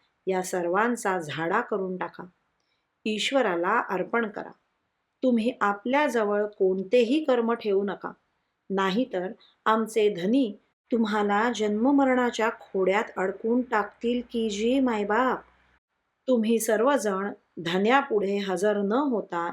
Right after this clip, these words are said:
इकडे तिकडे जाऊ नका. सारा नाही दिल्यास आमचा धनी शिक्षा करतो,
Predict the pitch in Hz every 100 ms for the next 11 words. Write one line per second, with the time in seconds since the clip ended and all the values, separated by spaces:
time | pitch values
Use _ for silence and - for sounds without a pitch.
0 | - 196 247 311 - - 190 214 185 170
1 | 247 240 - - _ _ _ - _ _
2 | _ - 226 220 285 294 277 262 226 220
3 | 214 214 214 - - 190 185 202 190 175
4 | 180 196 214 - 185 - - - 190 -
5 | -